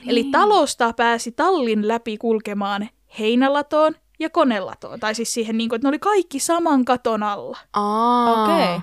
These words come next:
Speaker 1: Mikä on tosi mielenkiintoista.
Speaker 3: Siis
Speaker 1: Ja
Speaker 3: mä
Speaker 1: siis smart, ei tarvitse mennä ulos ruokkia eläimiä.
Speaker 3: Ja mä oon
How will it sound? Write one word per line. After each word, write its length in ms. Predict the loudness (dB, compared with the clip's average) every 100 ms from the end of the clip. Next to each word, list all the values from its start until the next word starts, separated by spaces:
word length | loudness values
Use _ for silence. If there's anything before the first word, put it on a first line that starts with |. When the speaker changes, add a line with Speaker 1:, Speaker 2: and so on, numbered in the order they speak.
| -4
Speaker 1:
Mikä 120 | 0
on 40 | 4
tosi 180 | 4
mielenkiintoista. 680 | 4 4 2 -6 -8 -6 -6
Speaker 3:
Siis 100 | -4
Speaker 1:
Ja 80 | -2
Speaker 3:
mä 40 |
Speaker 1:
siis 200 | -4 -6 -10
smart, 380 | -2 2 2 0
ei 80 | -4
tarvitse 200 | -4 -4
mennä 140 | 0
ulos 220 | 0 2
ruokkia 300 | 0 -2 -2
eläimiä. 340 | -2 -4 -6 -14 _ 0
Speaker 3:
Ja 100 | 2
mä 100 | 4
oon 120 | 2